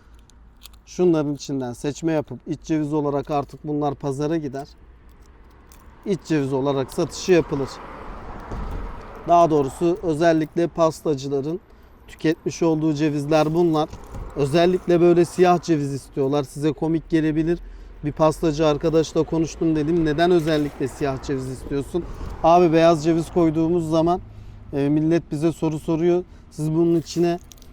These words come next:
yer fıstığı mı koydunuz?" diye. "Biz özellikle siyah ceviz istiyoruz." diyorlar. Ve ondan dolayı da, e, bunlar da artık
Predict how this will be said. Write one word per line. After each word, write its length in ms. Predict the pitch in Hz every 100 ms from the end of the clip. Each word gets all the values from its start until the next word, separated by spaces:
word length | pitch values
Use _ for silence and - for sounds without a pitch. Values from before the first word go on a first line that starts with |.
| - - -
yer 260 | 151 165 170
fıstığı 460 | - 170 - 170 170
mı 120 | 170
koydunuz?" 600 | 160 147 135 131 123 127
diye. 220 | 151 175 - - -
"Biz 160 | 165 160
özellikle 560 | 170 151 165 165 165 151
siyah 360 | - 175 175
ceviz 300 | - 156 139
istiyoruz." 500 | 139 - 160 143 131 127 127
diyorlar. 340 | 135 151 180 - - - -
Ve 40 | 160
ondan 480 | 175 180 190 190
dolayı 380 | 185 185 196 202
da, 180 | 175 190 - 117 113 - - -
e, 260 | 156 156 156
bunlar 400 | 202 190 165 165
da 100 | 185
artık 340 | 170 - 202